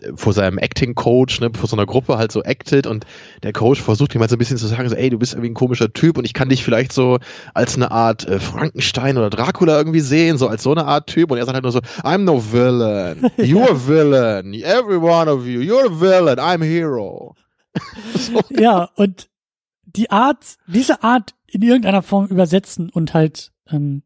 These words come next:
Speaker 1: Mhm.
Speaker 2: ins Deutsche bringen zu müssen, ist halt unmöglich und zum Scheitern verurteilt.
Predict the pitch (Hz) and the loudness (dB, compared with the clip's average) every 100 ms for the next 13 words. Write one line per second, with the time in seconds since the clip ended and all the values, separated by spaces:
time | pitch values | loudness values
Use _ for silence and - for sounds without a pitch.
0 | _ 120 120 113 117 170 196 170 165 170 | _ -10 -4 -2 2 2 2 2 2 2
1 | 160 160 175 170 - 147 160 147 156 165 | 2 2 0 -2 -2 -2 0 2 2 0
2 | 143 151 135 - 147 - 147 147 139 165 | -6 -8 -8 -6 -6 -4 -4 -4 -4 -4
3 | 165 160 151 | 0 2 0